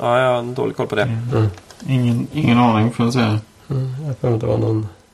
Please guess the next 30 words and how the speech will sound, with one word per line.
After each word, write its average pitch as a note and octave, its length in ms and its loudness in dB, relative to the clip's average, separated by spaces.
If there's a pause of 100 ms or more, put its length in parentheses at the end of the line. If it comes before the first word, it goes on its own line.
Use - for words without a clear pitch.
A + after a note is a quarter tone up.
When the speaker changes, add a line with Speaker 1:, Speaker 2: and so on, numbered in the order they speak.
(400)
Speaker 3:
det C#3 80 -2
var C3 140 2
någon A2+ 100 2
session A2+ 360 0
på A2 60 -4
någon A2 180 2
Drupal A2 300 0
Camp. G2+ 260 0
Det A#2+ 60 -2
kan A#2 140 0
vara, G#2 180 2
<clears throat> A2+ 120 -2 (440)
det B2+ 140 -2
är C#3 160 2
några C3 220 2
år A#2+ 120 2
sedan. A2+ 200 -2 (640)
Speaker 1:
Services D3 960 0 (320)
har A2 440 2
ju, G#2 420 2 (100)
som G#2+ 220 -6
sagt, - 560 -2
den A#2 180 2
är A#2+ 40 2
ju A2 220 2
mer G#2+ 420 2 (360)
lågnivåig G#2+ 1700 2
ut, F#2 420 -2 (240)
utav F#2+ 520 0
sig, F2 400 -2